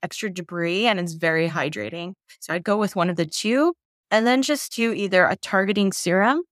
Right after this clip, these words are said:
So if you wanna work on fine lines, a retinol, if you feel like you're having pigmentation, vitamin C, which can be used morning and night, by the way.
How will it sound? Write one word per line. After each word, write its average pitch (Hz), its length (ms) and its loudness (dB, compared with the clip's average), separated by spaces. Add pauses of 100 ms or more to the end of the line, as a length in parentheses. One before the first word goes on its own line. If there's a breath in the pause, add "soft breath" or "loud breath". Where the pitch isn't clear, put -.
(420)
So 160 840 2 (640)
if - 120 -20
you 170 60 -6
wanna 170 180 4
work - 160 0
on 165 100 2
fine 170 300 -2
lines, 175 460 -2
a 165 60 -8
retinol, 175 960 -4
if 160 260 -14
you 151 80 -10
feel 156 240 -6
like 160 340 -8
you're 160 300 -4
having 156 540 -8
pigmentation, 233 1120 0 (460)
vitamin 165 360 0
C, 233 400 -4
which 208 200 -2
can 185 180 -4
be 214 100 -2
used 220 180 -2
morning 180 320 4
and 180 100 0
night, 151 220 -6
by - 140 -8
the - 80 -8
way. - 340 -6